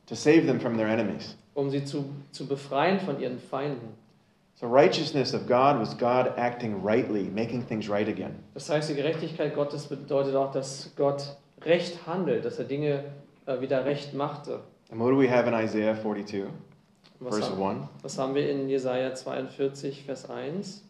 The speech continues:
Speaker 1: The servant will bring justice to the nations.
Speaker 2: Da heißt es, der Knecht,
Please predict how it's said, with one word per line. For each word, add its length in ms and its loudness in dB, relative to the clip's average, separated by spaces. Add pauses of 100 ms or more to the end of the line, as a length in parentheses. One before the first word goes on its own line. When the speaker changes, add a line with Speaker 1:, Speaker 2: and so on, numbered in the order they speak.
(160)
Speaker 1:
The 100 0
servant 420 4
will 100 2
bring 340 -2
justice 560 -2
to 100 -18
the 80 -10
nations. 480 -14
Speaker 2:
Da 120 -6
heißt 260 -4
es, 160 -12
der 340 -4 (320)
Knecht, 600 -4